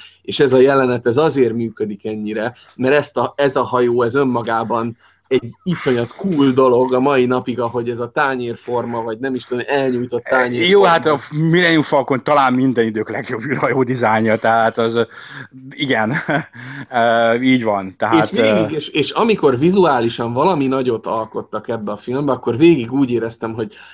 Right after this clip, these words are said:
Speaker 1: ez nem jött volna létre anélkül, hogyha az eredeti, ö, látványtervekben nincs meg az a craft, az az erő, ami, ami még most is működik.
Speaker 2: Megint csak a rendezőre visszacsatolva, talán ilyen az, amikor egy, egy Star Wars fanboy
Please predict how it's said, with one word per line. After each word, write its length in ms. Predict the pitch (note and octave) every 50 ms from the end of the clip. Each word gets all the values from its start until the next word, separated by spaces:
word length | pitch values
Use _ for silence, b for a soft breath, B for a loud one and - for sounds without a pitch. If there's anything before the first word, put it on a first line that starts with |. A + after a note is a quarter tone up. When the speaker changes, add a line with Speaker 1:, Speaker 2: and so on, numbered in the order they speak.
| B B _
Speaker 1:
ez 220 | - - C#3 E3 C3
nem 220 | C#3 D3 C3+ C3
jött 180 | A#2+ A#2 A2+ -
volna 280 | A#2 A2+ A2+ A2 A2
létre 340 | A2+ A#2+ A#2+ A2+ A2+ - A2
anélkül, 500 | A2+ A2+ A2 G#2+ A2 G#2+ - - A#2+ A#2+
hogyha 260 | A2+ A2+ G#2+ - -
az 140 | A2+ A2+ A2+ -
eredeti, 640 | D3 D3 D3 C3+ A#2+ A#2 A2+ A2+ - A2+ G#2+ G#2 G2+ b b b b b b b _
ö, 220 | B2 A#2+ A#2 G#2+
látványtervekben 1080 | A2 B2 B2+ B2+ B2+ A#2+ - A2 G#2 A2 G#2 - G#2 G#2 G#2+ G#2 G#2 G#2 G2 F#2+ G2+ G#2
nincs 320 | A2+ B2 A#2+ A#2 A2+ -
meg 160 | G#2+ G#2 G2
az 120 | G#2 G#2 G2
a 180 | G#2 G2 G2+ - _
craft, 380 | - - B2+ B2 A#2 A2+ - -
az 140 | A2+ A2+ A2
az 140 | A2 G#2+ B2
erő, 320 | B2 B2 A#2+ A#2 A2+ A2
ami, 300 | A2 G#2+ A2 A2+ A2 G2
ami 220 | - B2+ B2+ C3 C#3
még 200 | C#3 D3 D3 C#3+
most 300 | C#3+ C#3 B2+ A2+ - -
is 120 | C3 - -
működik. 500 | E3 D3+ B2+ - - A2+ G2 F#2+ G2 - - - b b b b b b b b b b b _ - -
Speaker 2:
Megint 320 | D#3+ G3+ A3 G#3 F#3 D#3+
csak 120 | - D3
a 60 | D#3 D3
rendezőre 520 | D3+ E3 D#3+ D3+ C#3+ C3+ C3+ C3+ C3 A#2+
visszacsatolva, 800 | B2 C#3 - - C#3 B2 - C3 A2+ - B2 A#2 A2+ A2+ A2 -
talán 420 | - F3 F3+ E3+ D3+ C#3+ B2+ B2 B2
ilyen 240 | D3 C#3+ D3 C#3+ C3+
az, 140 | B2+ A#2+ A#2
amikor 400 | A2+ A2 A2+ G#2 - - A2+ A2
egy, 360 | G#2+ G#2+ G#2 G#2 G2+ G#2 -
egy 220 | - A#2 A2 G#2+ G2+
Star 440 | - - - - - C#3 B2 B2 A#2+
Wars 300 | G#2+ G#2+ G#2+ G2+ - -
fanboy 540 | - A2 G#2 G#2 G2+ F#2+ F2+ F2+ F2 F2